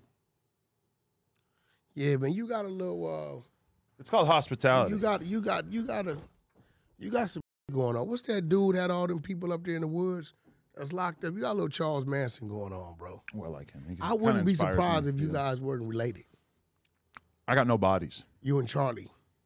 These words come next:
Speaker 2: Actually, he didn't kill anyone. He just ordered a bunch.
Speaker 1: Exactly.
Speaker 2: Sound like someone you know?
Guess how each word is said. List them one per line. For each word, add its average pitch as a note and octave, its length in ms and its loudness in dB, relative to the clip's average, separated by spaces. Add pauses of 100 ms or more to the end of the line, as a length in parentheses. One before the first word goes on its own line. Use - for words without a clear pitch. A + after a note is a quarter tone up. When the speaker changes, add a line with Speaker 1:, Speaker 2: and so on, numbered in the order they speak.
Speaker 2:
Actually, B2 240 2
he D#3+ 80 4
didn't D#3+ 160 0
kill G#2+ 160 -2
anyone. F#2+ 180 -2
He F#2+ 80 -2
just F2+ 200 -6
ordered F2 260 -4
a - 20 -8
bunch. C#2 320 -10
Speaker 1:
Exactly. C3+ 720 -2 (340)
Speaker 2:
Sound G2+ 300 0
like G2+ 100 0
someone G#2 240 0
you G#2 80 4
know? A2 160 2